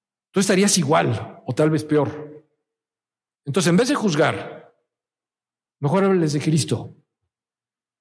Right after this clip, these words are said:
Mejor ora por ellos. ¿Estás orando por tus compañeros de la oficina?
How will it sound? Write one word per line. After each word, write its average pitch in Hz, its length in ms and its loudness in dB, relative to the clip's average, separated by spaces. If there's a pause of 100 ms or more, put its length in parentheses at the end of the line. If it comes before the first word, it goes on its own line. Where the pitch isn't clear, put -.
(360)
Mejor 151 440 0
ora 185 240 0
por 175 180 2
ellos. 170 480 0
¿Estás 254 280 2
orando 226 280 2
por 180 120 -2
tus - 100 -6
compañeros 160 420 0
de 151 80 2
la 135 80 2
oficina? 131 500 0